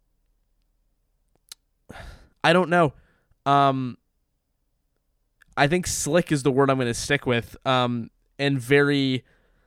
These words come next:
like, put together in a way that I feel like runs counter to the, the, the vibe it's actually trying to portray. And I think, like, that shot is a good example because I think it's the most on the nose music video feeling.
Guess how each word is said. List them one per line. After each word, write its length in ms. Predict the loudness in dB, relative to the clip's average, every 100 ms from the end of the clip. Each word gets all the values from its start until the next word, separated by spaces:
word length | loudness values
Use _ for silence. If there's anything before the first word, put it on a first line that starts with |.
| _ _
like, 260 | -8 -6 -2
put 300 | 0 0 -2
together 640 | -2 0 4 2 4 0
in 180 | 0 0
a 80 | 0
way 240 | 2 0
that 140 | 2 2
I 100 | 2
feel 280 | 0 0 2
like 160 | 2 0
runs 420 | -2 0 -2 -8
counter 500 | -8 -6 -4 -6 -8
to 180 | -6 -6
the, 200 | -6 -8 _
the, 220 | -4 -4 -4 _ -2
the 120 | -2
vibe 360 | 0 0 2
it's 120 | 0 -2
actually 380 | -6 -8 -10
trying 320 | -10 -8 -6 -6
to 60 |
portray. 560 | -6 -8 -6 -2 0 0 -4 -20 -20 -4
And 80 | 0
I 80 | 2
think, 160 | 0
like, 240 | 0 0 2
that 240 | 2 2
shot 340 | 0 4 4 2
is 140 | -4
a 60 | -4
good 160 | -4 -6
example 540 | -6 -6 -4 -4 -6
because 220 | -6 -6
I 160 | -6 -8
think 280 | -6 -10 -8
it's 180 | -10 -6
the 140 | -4
most 360 | 0 0 -2 -6
on 260 | -6 -4 -4
the 80 | -4
nose 440 | -2 0 -2 -2
music 420 | -4 -2 -2 -4
video 520 | -6 -6 -4 0 -2
feeling. 680 | -4 -12 -8 -6 -4 -6 -8